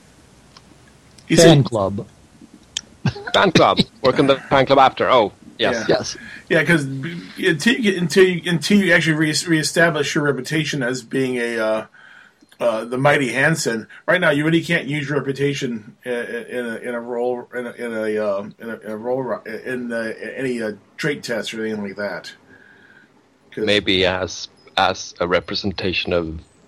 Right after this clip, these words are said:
Speaker 3: confidence?
Speaker 1: Okay, that would work.
Speaker 3: Eh?
Speaker 1: Yeah, yeah, yeah,
Speaker 3: Eh?
Speaker 1: that, that would work. Yeah, yeah, yeah. <laughs>
Speaker 3: Okay.
Speaker 1: So
Speaker 3: I see what you mean, though.
Speaker 1: Yeah.
Speaker 3: Yes.
Speaker 1: Mm-hmm. Yeah.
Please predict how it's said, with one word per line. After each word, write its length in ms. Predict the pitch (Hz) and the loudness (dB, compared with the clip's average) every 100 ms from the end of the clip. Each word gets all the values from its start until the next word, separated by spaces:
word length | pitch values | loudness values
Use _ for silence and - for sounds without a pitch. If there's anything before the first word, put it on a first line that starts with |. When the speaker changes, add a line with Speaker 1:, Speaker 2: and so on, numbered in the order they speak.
| _ _ _ _ _ | _ _ _ _ _
Speaker 3:
confidence? 1080 | - - 98 107 - - 247 285 - - - - - | -8 2 2 4 2 2 2 -2 -8 -14 -16 -12 0
Speaker 1:
Okay, 260 | 453 - | 2 2
that 160 | 127 175 | 2 4
would 140 | 139 | 2
work. 220 | 190 190 294 | 0 0 0
Speaker 3:
Eh? 40 | - - - - | -4 -18 -20 0
Speaker 1:
Yeah, 140 | 214 | 2
yeah, 120 | 202 139 | 4 4
yeah, 40 | |
Speaker 3:
Eh? 220 | 120 240 | 4 4
Speaker 1:
that, 140 | 320 - | 0 -2
that 140 | - | -2
would 100 | 123 | -2
work. 180 | 113 110 | -6 -6
Yeah, 160 | 101 98 | -4 -4
yeah, 360 | 92 82 73 - - - - - - | -6 -8 -12 -16 -18 -20 -20 -18 -4
yeah. 640 | - - - 139 113 160 - - | -2 0 -2 0 0 0 -2 -2
<laughs> 60 | - - - _ _ _ _ - - 233 190 190 - - - - - - - - - - _ - | -6 -6 -14 _ _ _ _ -10 -4 -4 -6 -12 -16 -18 -18 -18 -16 -18 -18 -20 -20 -20 _ -6
Speaker 3:
Okay. 220 | - - | 0 0
Speaker 1:
So 160 | 107 104 101 - - - - _ | 0 -8 -14 -12 -12 -14 -18 _
Speaker 3:
I 120 | 139 | 4
see 140 | 143 147 | 4 4
what 140 | 120 | 2
you 60 | 98 | 0
mean, 160 | 76 | -8
though. 100 | 65 - _ _ - | -10 -14 _ _ -10
Speaker 1:
Yeah. 100 | 95 | -6
Speaker 3:
Yes. 280 | 95 - - _ _ | -6 -6 -20 _ _
Speaker 1:
Mm-hmm. 260 | 139 123 147 - - - - _ - _ _ _ _ _ _ _ - | -10 -8 -8 -10 -20 -20 -20 _ -20 _ _ _ _ _ _ _ -18
Yeah. 240 | 69 55 | -16 -16